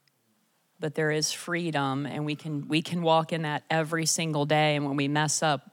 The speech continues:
we don't have to stay down. So please, please, please come forward and let us pray with you. And, um, those of you that are ready to leave, just pray a blessing over you this week.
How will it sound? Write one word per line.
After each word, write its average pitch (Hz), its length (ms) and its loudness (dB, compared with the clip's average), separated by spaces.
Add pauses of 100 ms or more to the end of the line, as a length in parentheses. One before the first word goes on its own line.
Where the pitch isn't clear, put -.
(140)
we 151 160 -4
don't 143 180 -2
have 147 240 -4
to 147 60 -4
stay 139 320 -2
down. 131 460 -4 (460)
So - 200 -2
please, 208 680 0
please, 175 300 -4
please 156 320 -4
come 175 240 -4
forward 156 380 0
and 147 100 -4
let 147 140 0
us 143 240 -2
pray 156 280 0
with 180 200 -2
you. 196 380 -2 (420)
And, 147 460 -4
um, 143 360 -4
those 156 260 -2
of 156 100 -8
you 156 140 -6
that 151 100 -2
are 147 100 -2
ready 147 260 0
to 143 80 -4
leave, 143 520 -6
just - 220 -8
pray 143 180 -2
a 135 60 -4
blessing 139 520 -2
over 143 300 -8
you 139 200 -10
this 135 260 -10
week. 190 480 -4